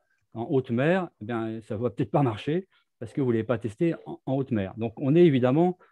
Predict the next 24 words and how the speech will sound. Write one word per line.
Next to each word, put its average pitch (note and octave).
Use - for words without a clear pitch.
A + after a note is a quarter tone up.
dans A#2+
des B2
conditions B2+
de B2+
T B2+
R B2
L A#2+
neuf. G2
Et A#2
là, E3+
ce D#3+
sera C3
plutôt, E3+
euh, A2+
plutôt B2
d'un B2+
positionnement C#3
en C3+
C D3
deux C3+
I, G#2
crédit B2
impôt B2+
innovation. A2+